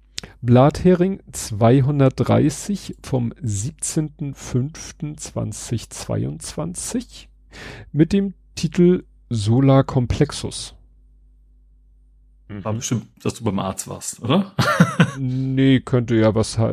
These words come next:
Speaker 1: mit, mit Solar oder so.
Speaker 2: Ja, auf Solar einfach
Speaker 1: Solar.
Speaker 2: nur. Also oft
Speaker 1: Also
Speaker 2: ist ja ein Zusammenhang irgendwie zwischen Dingen.
Speaker 1: Ja, eigentlich heißt es ja Solarplexus und du hast der Komplexus, also irgendwas mit Komplex und Solar.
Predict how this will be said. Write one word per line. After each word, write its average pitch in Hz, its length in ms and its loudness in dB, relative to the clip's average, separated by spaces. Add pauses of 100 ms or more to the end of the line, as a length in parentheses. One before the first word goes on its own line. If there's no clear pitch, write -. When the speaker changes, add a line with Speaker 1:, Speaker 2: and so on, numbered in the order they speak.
(120)
Speaker 1:
mit, 104 240 -6
mit 110 160 -4
Solar 117 680 4
oder 107 200 -2
so. 104 200 -4
Speaker 2:
Ja, 113 120 0
auf 110 100 -8
Solar 98 500 0
einfach 104 140 -6
Speaker 1:
Solar. 113 540 4
Speaker 2:
nur. 101 200 -2
Also 117 240 6
oft 117 160 2
Speaker 1:
Also 110 120 2
Speaker 2:
ist - 80 0
ja 117 80 4
ein 101 100 -2
Zusammenhang 107 520 2
irgendwie 95 240 2
zwischen 101 320 -4
Dingen. 90 240 -4 (220)
Speaker 1:
Ja, 110 200 2
eigentlich 113 320 2
heißt 170 160 6
es 160 120 0
ja 160 100 4
Solarplexus 147 840 0
und 123 100 -2
du 123 120 4
hast 127 240 4
der 123 80 2
Komplexus, 165 880 2
also 131 180 -2
irgendwas 120 300 -6
mit 127 120 -6
Komplex - 460 -6
und 113 100 -8
Solar. 107 360 -8